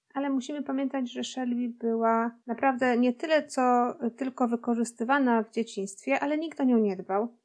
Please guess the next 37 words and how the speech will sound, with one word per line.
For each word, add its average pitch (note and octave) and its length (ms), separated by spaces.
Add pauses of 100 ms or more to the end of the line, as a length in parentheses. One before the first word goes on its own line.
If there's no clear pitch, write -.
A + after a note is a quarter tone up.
(300)
A B3 80
jeżeli C4+ 420
nikt C#4 220
o C4 60
nią B3 160
nie C4 200
dbał, A3+ 260
no A#3 120
to A#3+ 100
nie A#3+ 160
dbał A#3+ 200
też B3 200
o A#3 160
jej A#3 320
edukację, A#3 680 (280)
więc A#3 500
wydaje A#3+ 360
mi A#3+ 120
się, A#3 320
że A3 180
Shelby A3+ 720
nie A#3 160
miała B3+ 340
też, - 420
em, B3 360 (200)
w A#3 40
głowie C4+ 320
innego B3+ 380
wyjścia. G3+ 440
Prostytucja A#3 600
dla A#3 160
niej A#3 220
to A3+ 220
było A3 260
coś, A#3 240
co C4 180
znała. A3 480